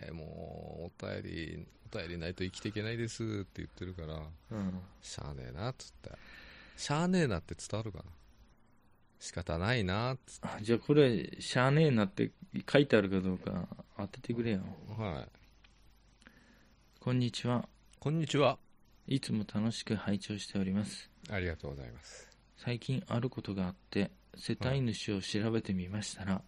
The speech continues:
Speaker 2: 世帯主の意味を勘違いしていたことが分かりました。
Speaker 1: うん。あるよね、そういうのね。
Speaker 2: 親と同居されている方は、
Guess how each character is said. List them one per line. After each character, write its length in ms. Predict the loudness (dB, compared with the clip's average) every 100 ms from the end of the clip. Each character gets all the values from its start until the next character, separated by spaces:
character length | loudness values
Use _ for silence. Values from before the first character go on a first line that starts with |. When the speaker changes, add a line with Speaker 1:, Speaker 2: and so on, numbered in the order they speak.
| -12 -6
Speaker 2:
世 160 | -2 0
帯 160 | 2 2
主 240 | 0 0
の 140 | 2
意 80 | 4
味 180 | 4 4
を 80 | 2
勘 220 | 0 0
違 20 |
い 40 | 0 0 0 -2
し 100 | -2
て 80 | -2
い 80 |
た 120 | -2 -6
こ 140 | -4
と 140 | 0
が 80 | 2
分 80 | 0
か 160 | 0 0
り 100 | 0
ま 100 | -2
し 120 | -2
た。 180 | -4 -6 -18 -20 -20 -10
Speaker 1:
う 40 | -8
ん。 40 |
あ 40 |
る 120 | -6 -6
よ 120 | -6
ね、 120 | -8
そ 160 | -8 -8
う 20 |
い 20 |
う 40 |
の 60 | -8
ね。 60 | -8 -8 -10 -12 -16 -6
Speaker 2:
親 260 | 2 4 4
と 200 | 4 4
同 220 | 6 6
居 160 | 4 2
さ 140 | 2
れ 100 | 0
て 160 | 0 0
い 100 | 2
る 120 | 0
方 260 | -4 0 2
は、 360 | 4 2 0